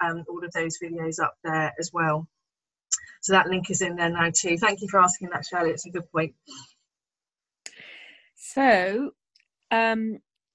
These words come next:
Speaker 2: we're at ho-, we're at th-, eleven thirty-four. So if we want to give us enough space for Peter, we could round it up.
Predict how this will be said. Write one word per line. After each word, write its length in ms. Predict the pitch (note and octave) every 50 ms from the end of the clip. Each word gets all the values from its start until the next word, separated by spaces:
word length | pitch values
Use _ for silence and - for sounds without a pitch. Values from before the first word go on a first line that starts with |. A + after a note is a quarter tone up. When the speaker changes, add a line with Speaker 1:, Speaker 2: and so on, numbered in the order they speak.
| _ _ _ _ _ - _ _ _ _ _ _ _ _ _ _ _ _ _
Speaker 2:
we're 180 | - G#3 A3 A#3+
at 140 | A#3+ -
ho-, 240 | F3 F#3+ A3+ A3+ - -
we're 160 | G3+ G#3+ A3 A#3
at 160 | A#3 - - - - - -
th-, 160 | G#3+ G#3+ - -
eleven 460 | - G3 G3 G3+ G#3 F#3+ G3+ G3+ G#3 G3+ - -
thirty-four. 800 | G#3 F#3+ G3 G3+ - - F#3+ E3+ - - G3+ F#3+ F3 D3+ C#3 C#3
So 120 | - -
if 120 | D#3+ D#3+ -
we 80 | F#3+
want 180 | F#3+ G3 - -
to 60 | -
give 200 | F#3 F#3 F3+ -
us 140 | - E3+ -
enough 160 | - F3+ F3
space 340 | - - - F#3 F3 E3+ -
for 80 | - -
Peter, 360 | - - F3 E3+ E3+ - D3+
we 120 | D3+ D#3
could 200 | D3+ - F3 E3
round 260 | E3 F3 E3+ E3 D#3+ D3
it 120 | D3 -
up. 320 | D3 D3+ C#3+ G2 - -